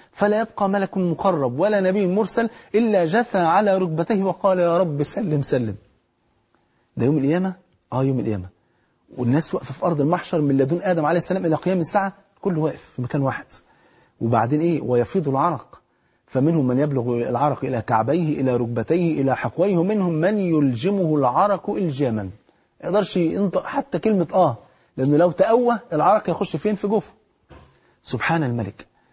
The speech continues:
وهو واقف، آه، بس بقى اللي هيقعد بقى ثلاث ساعات ده هيبقى فين؟ لا، مش هيبقى في أرض المحشر. هيبقى فين؟ في ظل عرش الرحمن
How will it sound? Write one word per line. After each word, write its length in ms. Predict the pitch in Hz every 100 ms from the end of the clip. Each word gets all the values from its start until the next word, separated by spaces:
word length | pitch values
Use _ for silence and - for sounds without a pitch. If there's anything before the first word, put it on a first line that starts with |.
| _ _ _ _ -
وهو 240 | 135 185
واقف، 380 | 220 143 - - _ -
آه، 260 | 113 101 104 196
بس 420 | 131 131 - 139
بقى 200 | 156 160
اللي 220 | 139 127
هيقعد 300 | 143 175 127
بقى 400 | 139 151 131 120 -
ثلاث 280 | 165 143 -
ساعات 200 | 139 143
ده 100 | 127
هيبقى 160 | 131
فين؟ 300 | 120 135 117 110 _ _ _
لا، 140 | - 170
مش 160 | 170
هيبقى 120 | 190 165
في 60 |
أرض 140 | 190 160
المحشر. 400 | 185 - - _ _ _ _
هيبقى 240 | 127 180 165
فين؟ 220 | - 165 - - _
في 180 | 170
ظل 220 | 160 214 180
عرش 260 | 185 -
الرحمن 360 | 147 - 147